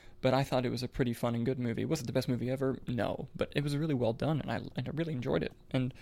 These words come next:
that's kinda how I feel about Aladdin. Um, Aladdin, there's a lot of magic to it. The choreography is great. A lot of sequences are very well thought out and constructed. Um, in terms of negatives of the film,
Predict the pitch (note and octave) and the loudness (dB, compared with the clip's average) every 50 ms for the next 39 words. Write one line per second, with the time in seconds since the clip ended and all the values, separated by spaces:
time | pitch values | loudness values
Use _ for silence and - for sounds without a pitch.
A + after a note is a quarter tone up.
0 | - - - - - - - - - - F#3+ - A#3+ A3+ A3 G#3 F#3 - F#3 F3+ | -18 -20 -18 -18 -18 -18 -18 -12 -4 -2 0 2 4 6 6 6 6 6 6 8
1 | E3 E3 D3 C3+ C3+ C#3 D3 D3 D3+ D3+ D3+ D3 - - - C#3 C3+ C3 C3 C3 | 10 10 10 10 10 8 8 6 6 2 2 0 0 2 4 6 6 8 6 6
2 | C3 B2 A2+ - - - - C#3+ D3 E3+ F3+ F3+ E3+ E3+ F3 E3+ D#3+ D#3 - - | 4 4 2 -2 -4 2 4 4 6 6 6 4 4 4 2 2 2 0 -2 -10
3 | - - - - - - - - - - - - - C3 D#3 E3 D#3 D#3+ D3 D3 | -20 -20 -20 -20 -20 -20 -20 -20 -20 -20 -20 -12 4 8 8 10 10 10 10 8
4 | D3+ D3+ C#3 C3+ B2+ B2+ B2+ D3 C#3 - E3 D#3+ E3+ - - - C3 C3 - - | 8 6 6 6 4 4 4 2 0 2 4 6 6 6 4 2 0 0 4 6
5 | D3+ D3+ C#3 B2 A#2 B2+ B2+ C#3 - C#3+ C3+ B2 B2 B2 A#2+ A2 A#2+ A#2+ C#3 - | 8 8 8 8 6 4 2 2 0 0 0 0 0 -2 0 2 2 2 2 2
6 | - B2+ B2+ B2+ B2+ B2+ - - C3 - C3 C3 - C#3+ C3+ C3+ B2 A2+ B2+ C3 | 2 2 4 4 2 2 0 -2 0 2 2 2 2 2 2 2 2 4 4 6
7 | C3 B2 A#2 A2+ A#2 A#2+ A#2 B2+ C3 - - C3 B2+ C3 C3 B2+ - B2 B2 - | 6 4 4 2 2 2 2 2 2 2 2 2 2 4 2 2 2 0 0 -2
8 | B2+ A#2+ - - - B2+ - - - F3 F#3 F3 - - - - - - - - | -2 -2 -2 2 2 0 2 4 4 4 4 2 0 -4 -14 -20 -20 -20 -20 -20
9 | - - - - - C#3 C3+ C#3 C3+ - - G#3 G3 E3 C#3+ B2 B2 A#2+ B2 B2+ | -20 -20 -8 0 2 4 6 6 4 4 4 2 2 4 4 4 4 4 4 4
10 | C#3 D3 C#3 - - D#3 D3 C#3+ D3+ - - - D#3 D#3 D#3 D#3 D#3+ D#3 E3 E3+ | 4 2 2 2 0 0 0 0 -2 -2 0 2 4 4 4 4 2 -2 -4 -10
11 | D#3+ | -14